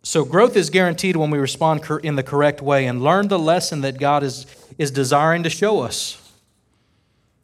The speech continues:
Any of you guys ever not learned the lesson quick enough?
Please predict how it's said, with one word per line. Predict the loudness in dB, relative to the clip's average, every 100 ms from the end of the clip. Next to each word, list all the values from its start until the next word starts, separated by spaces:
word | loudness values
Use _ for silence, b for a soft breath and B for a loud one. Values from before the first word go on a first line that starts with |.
| _ _ _ _ -8
Any | -6
of | -6
you | -4
guys | 0 0 0
ever | -4 -4 -6 -6
not | -6 -6 -4
learned | -6 -4 -6
the | -4
lesson | -4 -6 -12
quick | -10 -10
enough? | -8 -6 -6 -8 -20